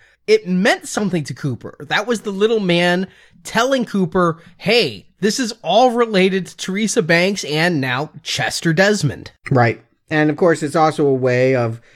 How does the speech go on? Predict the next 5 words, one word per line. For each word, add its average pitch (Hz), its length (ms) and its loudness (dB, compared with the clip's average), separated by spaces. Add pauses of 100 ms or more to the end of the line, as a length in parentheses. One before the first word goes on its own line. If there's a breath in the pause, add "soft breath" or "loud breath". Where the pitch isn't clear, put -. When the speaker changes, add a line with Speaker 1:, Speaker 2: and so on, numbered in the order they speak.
(160 soft breath)
Speaker 2:
yet 143 280 0
again 127 420 -2
riffing 139 560 0
and 117 300 0
lovingly 127 880 2